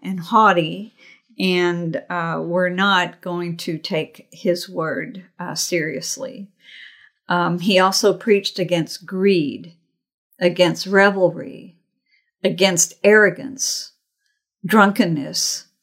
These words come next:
and even rationalization. And this is a, a, uh, scripture that I think of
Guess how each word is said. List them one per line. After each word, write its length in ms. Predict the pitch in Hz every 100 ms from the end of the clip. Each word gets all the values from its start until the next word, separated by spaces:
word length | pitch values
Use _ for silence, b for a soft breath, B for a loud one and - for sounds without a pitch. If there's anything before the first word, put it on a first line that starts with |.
| _ _ _ _ _ -
and 160 | 196
even 540 | - 262 254 214 196 - _
rationalization. 1400 | 180 196 208 - 233 202 175 175 170 175 185 - 165 -
And 180 | 165 170
this 200 | 190 214
is 180 | 190 180
a, 300 | 160 156 - _ -
a, 340 | 170 165 156
uh, 260 | 151 143 180
scripture 600 | - - - 196 - 185
that 200 | 170 202
I 120 | 151
think 380 | 180 208 190 185
of 200 | 170 160